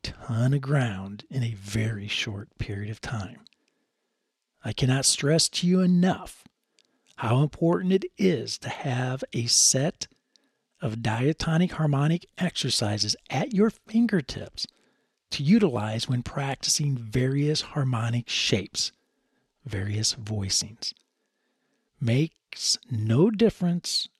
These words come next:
whether they are left-hand shell voicings like we use today, or two-handed voicings like we have studied in previous podcast episodes.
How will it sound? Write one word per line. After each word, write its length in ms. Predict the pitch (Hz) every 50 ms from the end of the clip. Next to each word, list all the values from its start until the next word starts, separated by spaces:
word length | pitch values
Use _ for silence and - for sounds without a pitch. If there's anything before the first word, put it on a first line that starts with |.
| _ _ -
whether 280 | 117 110 117 120 123
they 180 | 117 127 127 123
are 140 | 113 110 110
left-hand 600 | 117 123 139 151 - - - 151 143 143 135 120
shell 380 | - - - 131 131 151 175
voicings 720 | 165 170 180 190 190 180 - - 202 196 196 196 190 - - _ _ - - -
like 220 | 127 117 120 -
we 100 | 107 104
use 300 | 107 110 117 127 139 -
today, 520 | - 180 170 165 160 160 165 170 175 175 - - _ _ _ _ _ _ _ _ _ -
or 140 | 95 92
two-handed 760 | 92 - - - - 127 156 139 - 151 165 175 175 180 165
voicings 760 | 151 160 170 175 175 165 - - 165 165 175 170 170 - -
like 180 | 127 113 110 -
we 120 | 143 127
have 120 | 123 110 -
studied 500 | - - - - 123 123 127 156 160 147
in 140 | 151 147 143
previous 480 | - - 135 135 139 143 151 151 -
podcast 640 | - - 147 139 139 139 - - 139 139 139 - -
episodes. 640 | 135 127 - - - - - - - - - -